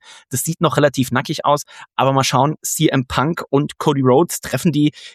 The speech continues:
in einem, in einem, treffen die aufeinander? Wo, ne? Also Cody Rhodes hätte ja hier eigentlich sein Match gehabt.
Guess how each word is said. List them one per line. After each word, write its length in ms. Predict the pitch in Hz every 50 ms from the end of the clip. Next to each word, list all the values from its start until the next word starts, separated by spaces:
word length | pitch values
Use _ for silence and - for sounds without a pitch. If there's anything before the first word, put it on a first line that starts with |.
| _ _
in 180 | - 135 139 139
einem, 280 | 139 139 139 139 143
in 200 | - - 135 131
einem, 360 | 131 127 131 131 131 131 120 - _ _ - -
treffen 300 | - 156 - 185 175 131
die 180 | 147 170 202 -
aufeinander? 600 | 165 190 214 196 170 175 185 196 208 208 220 214 196 139 -
Wo, 480 | 135 135 - 135 143 147 147 147 151 151
ne? 220 | 147 156 165 202 -
Also 160 | 147 139 139
Cody 220 | - - 160 147
Rhodes 300 | 143 143 147 175 - -
hätte 160 | 175 - 190
ja 100 | 160 147
hier 180 | 151 147 156 -
eigentlich 200 | - 156 151 -
sein 160 | - 143 139
Match 180 | 143 139 - -
gehabt. 300 | - 123 160 175 -